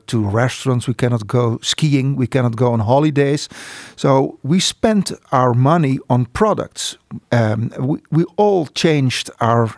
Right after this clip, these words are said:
our, our houses, uh, to, uh, to virtual offices. So there is a big, um, demand for hardware, for office desks. Um, uh, I especially very much needed to, to do some extra exercising,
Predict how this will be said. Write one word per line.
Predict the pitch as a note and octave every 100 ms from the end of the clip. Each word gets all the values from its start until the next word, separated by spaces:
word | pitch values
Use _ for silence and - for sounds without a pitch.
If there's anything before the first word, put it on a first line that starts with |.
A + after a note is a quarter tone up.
| -
our, | G#2+ A#2 -
our | G#2+ G#2
houses, | G#2 B2+ C#3+ - G#2+ - - -
uh, | G#2+ G#2+ G#2 -
to, | A#2+ A2+ A2+
uh, | -
to | G#2+ A2+
virtual | F#2 D3 - C#3 -
offices. | E3+ C3 - - - - - - -
So | - C3+
there | B2 C3
is | B2+
a | B2
big, | G2 D3 C#3+ - - -
um, | A#2+ A#2+ A#2 A2+ A#2 - A2
demand | A#2 B2 B2 B2
for | B2
hardware, | G#2 B2 D3 - A#2+ G#2 G#2+
for | - A#2+ -
office | E3 D#3 A2+
desks. | A2+ B2+ - - - - - - -
Um, | - C#3 C#3 C#3 C#3 C#3+ -
uh, | B2+ B2
I | D#3 F#3
especially | D#3+ - D#3+ - C3+
very | A#2+ C#3+ C#3
much | C3 A#2+
needed | C3 B2 A2+ -
to, | C3 A#2
to | - A#2+
do | A#2+ A2
some | B2+ B2+
extra | B2+ - A#2 -
exercising, | D3+ - B2 B2+ A#2+ A#2+ A#2